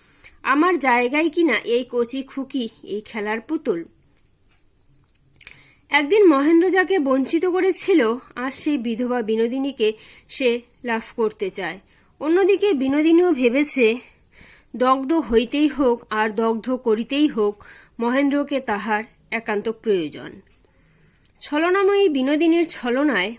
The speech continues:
মহেন্দ্রের পৌরুষ ও ব্যক্তিত্ব সম্পূর্ণ ভেসে যায়। অসংযত এবং কাপুরুষ মহেন্দ্রকে পরিত্যাগ করে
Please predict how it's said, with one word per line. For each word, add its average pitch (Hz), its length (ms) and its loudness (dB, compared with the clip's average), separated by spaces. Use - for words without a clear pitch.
মহেন্দ্রের 233 460 -2
পৌরুষ 269 480 -2
ও 285 100 -2
ব্যক্তিত্ব 208 680 -4
সম্পূর্ণ 254 720 -2
ভেসে 214 320 0
যায়। - 240 -10
অসংযত 349 680 0
এবং 254 500 -2
কাপুরুষ 269 720 -2
মহেন্দ্রকে 285 640 -2
পরিত্যাগ 233 580 -2
করে 214 300 2